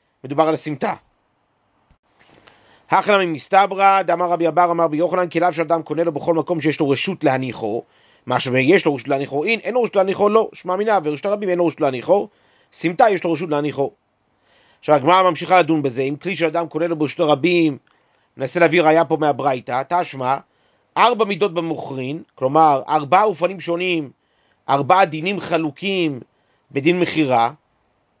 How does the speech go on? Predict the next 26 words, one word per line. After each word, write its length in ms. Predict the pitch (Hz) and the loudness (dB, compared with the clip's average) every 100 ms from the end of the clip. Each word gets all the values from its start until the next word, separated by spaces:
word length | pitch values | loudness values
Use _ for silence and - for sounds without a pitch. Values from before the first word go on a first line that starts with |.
| - | -8
אחד, 380 | - 208 185 151 - | 2 4 4 2 -4
עד 200 | - 208 | -2 -2
שלא 160 | 170 165 | 0 -6
התמלאה 360 | 156 156 160 156 | -6 -4 -2 -2
המידה 520 | 160 151 160 156 156 | -2 2 4 6 4
למוכר, 560 | 156 156 151 180 160 113 _ _ _ - | 0 -4 -6 -2 -2 -4 _ _ _ -18
משנתמלאה 380 | 120 113 156 | -16 -2 2
המידה 240 | 196 165 156 | 4 4 4
ללוקח, 340 | 156 139 180 113 | 4 2 2 2
באמת 140 | 160 | -2
דברים 160 | 165 156 | 0 -2
אומרים 180 | 156 160 | -2 -2
מידה 180 | 160 | -2
שאינה 280 | 147 160 156 | -4 -4 -6
של 220 | 143 139 | -6 -10
שניהם, 440 | 143 135 151 170 123 - _ _ _ _ - | -12 -4 2 2 0 -8 _ _ _ _ -12
אבל 160 | 113 | -10
אם 120 | 120 143 | -4 -4
הייתה 220 | 127 156 | 0 0
מידה 300 | 135 120 113 | 0 2 2
של, 240 | 147 135 135 | 2 -4 -6
של 200 | - 113 | -10 -8
אחד 280 | 110 190 220 | -2 0 2
מהם, 180 | 208 165 | 0 -2
ראשון, 280 | 143 196 175 | -4 -4 -4
ראשון, 460 | 139 165 185 220 | -4 0 0 0